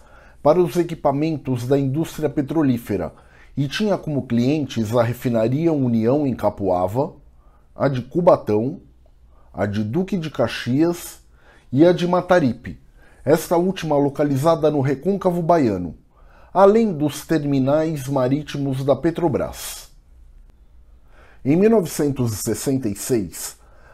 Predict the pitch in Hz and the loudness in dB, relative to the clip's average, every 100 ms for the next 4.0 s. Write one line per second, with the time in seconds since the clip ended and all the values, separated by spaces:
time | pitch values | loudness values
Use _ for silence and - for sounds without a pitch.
0 | - 113 139 135 139 160 117 120 110 107 | -2 2 2 2 2 0 0 -2 -2 0
1 | 135 120 123 110 131 120 113 - 120 - | 0 2 0 2 2 2 -2 -4 -6 -6
2 | - 156 147 135 117 107 107 - 110 - | -4 -2 0 -2 -2 -4 -4 -4 -6 -2
3 | 143 143 127 110 - - 113 117 - 127 | -2 -2 -6 -6 -4 2 2 2 -4 -10